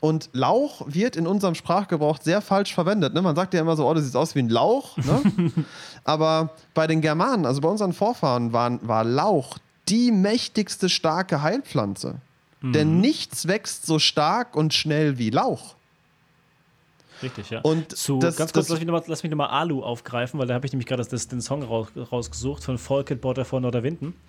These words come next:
Speaker 2: Und zwar Aki Alu Ange. Das ist eine Schutzanrufung, ein Singsang in diesem Song. Und ich glaub, die ist tatsächlich noch nicht auf unserer Pagan Podcast Playlist.
Speaker 1: Ja, mach ich.
Speaker 2: Aki Alu Ange.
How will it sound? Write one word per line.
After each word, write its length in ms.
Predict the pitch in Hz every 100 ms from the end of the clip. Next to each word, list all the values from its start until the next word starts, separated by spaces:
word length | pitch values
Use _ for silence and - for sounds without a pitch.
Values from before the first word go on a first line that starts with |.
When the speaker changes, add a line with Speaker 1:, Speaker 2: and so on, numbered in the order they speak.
| - - - -
Speaker 2:
Und 100 | 131
zwar 340 | - 131 131 143
Aki 360 | 151 - 170 -
Alu 340 | 139 143 135
Ange. 440 | 131 151 120 104 92
Das 220 | 113 -
ist 360 | 139 127 -
eine 600 | 135 123 123 123 117 113 110
Schutzanrufung, 960 | - 175 - 127 120 113 120 - 151
ein 140 | 147 120
Singsang 500 | 113 165 120 113 170 - -
in 80 |
diesem 240 | 123 113 117
Song. 360 | - 127 185
Und 80 | 135
ich 100 | 117
glaub, 220 | 151 160
die 80 | 185
ist 160 | 175 -
tatsächlich 340 | 151 - 175
noch 140 | 147 110
nicht 300 | 135 - 175
auf 100 | 143
unserer 680 | 127 123 123 117 120 120 117
Pagan 240 | 120 120
Podcast 320 | 123 131 135
Playlist. 340 | - 175 - - _ _ _ _ _ _ -
Speaker 1:
Ja, 160 | 151 - -
mach 140 | 120
ich. 120 | 131 - _ _ _ _ _ - - _ _
Speaker 2:
Aki 320 | 131 - 127
Alu 260 | 110 117 120
Ange. 340 | 113 123 107